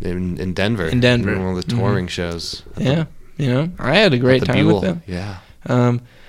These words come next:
Speaker 2: I kinda, I'm kinda a little distrustworthy of people who like musicals a lot.
Speaker 1: Oh.
Speaker 2: I don't like, like, like, n-,
Speaker 1: Ah.
Speaker 2: but, like, they're actually musical fans.
Speaker 1: Oh,
Speaker 2: Like,
Speaker 1: like,
Speaker 2: people who are like, "Ooh,
Speaker 1: like,
Speaker 2: yeah, Chitty
Speaker 1: oh,
Speaker 2: Chitty Bang Bang, I'll
Speaker 1: Fiddler
Speaker 2: watch
Speaker 1: on
Speaker 2: that."
Speaker 1: the Roof, man.
Speaker 2: I
Speaker 1: That's
Speaker 2: don't
Speaker 1: my
Speaker 2: even consider
Speaker 1: jam.
Speaker 2: Fiddler's on the Roof a musical.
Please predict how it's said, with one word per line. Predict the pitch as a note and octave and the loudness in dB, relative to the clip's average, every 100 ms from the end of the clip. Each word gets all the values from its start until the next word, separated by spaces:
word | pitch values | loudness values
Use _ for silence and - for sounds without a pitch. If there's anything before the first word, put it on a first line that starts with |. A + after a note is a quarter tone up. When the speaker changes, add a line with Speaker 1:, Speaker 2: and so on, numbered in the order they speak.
| - - | -20 -4
Speaker 2:
I | F#3+ | -2
kinda, | G#3 C#4+ C#4+ - | 0 2 2 2
I'm | F#3+ | 2
kinda | G#3 B3 A3 | 2 4 6
a | |
little | G3 F3+ | 6 6
distrustworthy | D#3+ D#3+ - D3+ C#3+ C3 B2+ C3 | 6 2 4 2 4 2 2 2
of | C3 | 2
people | B2 A#2+ | 0 2
who | A2+ | 2
like | A#2 A2+ | 2 2
musicals | A#2+ A#2+ G#2 C3+ C3+ | 0 0 -2 -4 -6
a | - | -4
lot. | - - - _ - | -6 -6 -10 _ -6
Speaker 1:
Oh. | G#2+ F#2 | -2 -2
Speaker 2:
I | G#2+ | -2
don't | C#3+ E3+ D#3 | -2 0 -2
like, | C#3+ D3+ | -2 4
like, | D#3+ D#3 | 4 4
like, | F#2+ F#2+ D#3+ | 2 2 4
n-, | G3 E3+ | 4 2
Speaker 1:
Ah. | E3 D3+ | 0 4
Speaker 2:
but, | D#3+ | 4
like, | D3+ C#3+ | 4 4
they're | C#3 - | 2 2
actually | C3+ D3+ D#3 | 2 4 4
musical | C3+ B2 C3 D3 D#3+ | 6 6 4 2 0
fans. | - E3 E3 E3 - | 2 2 0 -4 0
Speaker 1:
Oh, | G#2 G#2 G#2 G2 | 4 6 6 6
Speaker 2:
Like, | C#3+ | 6
Speaker 1:
like, | C#3 F#2 | 6 4
Speaker 2:
people | G3+ F#3+ F#3+ | 4 6 8
who | D#3 D3+ | 10 10
are | C3 | 8
like, | C3 B2+ B2+ | 6 2 4
"Ooh, | D3+ C#3+ | 6 8
Speaker 1:
like, | A#2+ | 8
Speaker 2:
yeah, | B2 B2+ | 8 8
Chitty | C3 D3 D3 | 6 6 6
Speaker 1:
oh, | |
Speaker 2:
Chitty | - C#3+ B2 | 6 6 6
Bang | C3 C#3 C3 | 6 6 6
Bang, | A#2+ B2 | 6 8
I'll | B2+ B2 | 8 10
Speaker 1:
Fiddler | B2+ | 8
Speaker 2:
watch | C3+ A#2 | 8 8
Speaker 1:
on | A#2 A#2+ | 6 6
Speaker 2:
that." | A#2 | 6
Speaker 1:
the | A2+ | 2
Roof, | G2 A2+ C3+ B2+ A#2+ | 2 4 6 6 2
man. | G#2+ G#2+ G#2+ | -2 0 0
Speaker 2:
I | A2 | -4
Speaker 1:
That's | - | 0
Speaker 2:
don't | E3 A3 | 4 6
Speaker 1:
my | G3+ | 4
Speaker 2:
even | D3+ | 4
consider | D3 C#3+ D3+ D3 | 2 2 6 6
Speaker 1:
jam. | - | 6
Speaker 2:
Fiddler's | C3 A#2+ A#2 A#2 | 6 6 8 6
on | A#2 | 4
the | A2+ | 4
Roof | A#2 A2+ | 4 4
a | A2+ | 2
musical. | A2+ A2+ A#2 A#2 C3+ B2 | 2 4 2 0 -2 -4